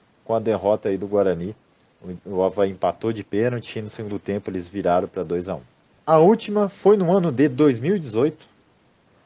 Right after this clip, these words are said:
Foi ali no, no começo do campeonato, quer dizer, na reta final do primeiro turno, na décima segunda rodada, e fomos lá, né, a Santa Catarina, numa terça, às nove e meia da noite. A Série B já tava com esses horários malucos já em dois mil e dezoito.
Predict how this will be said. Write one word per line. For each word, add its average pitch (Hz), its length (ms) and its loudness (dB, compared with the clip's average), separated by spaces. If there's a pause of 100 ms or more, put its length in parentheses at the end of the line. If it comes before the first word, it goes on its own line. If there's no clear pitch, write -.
(360)
Foi 135 240 2
ali 131 180 4
no, 139 340 -4
no 123 160 -4
começo 131 460 -2
do 143 80 -4
campeonato, 127 480 -4
quer 202 80 0
dizer, 143 180 0
na 131 120 -4
reta 160 260 0
final 131 260 -2
do 127 100 -6
primeiro 113 280 -6
turno, 120 340 -6 (220)
na 101 80 -10
décima 107 300 -4
segunda 104 340 -8
rodada, 101 380 0
e - 20 -4
fomos 123 400 -12
lá, 117 240 0 (1120)
né, 113 200 0
a 113 120 -2
Santa 120 240 -4
Catarina, 143 600 0
numa 131 360 -4
terça, 147 500 2
às 113 100 0
nove 120 280 2
e - 20 -8
meia 117 160 -2
da 110 140 0
noite. 139 420 4
A - 20 -6
Série 110 280 -2
B 107 120 0
já 113 120 -2
tava 110 240 2
com - 100 -20
esses 104 220 -10
horários 101 340 2
malucos 101 460 -6
já 104 120 -6
em 101 40 -8
dois 95 180 -6
mil 101 120 -14
e - 20 -12
dezoito. 127 420 -6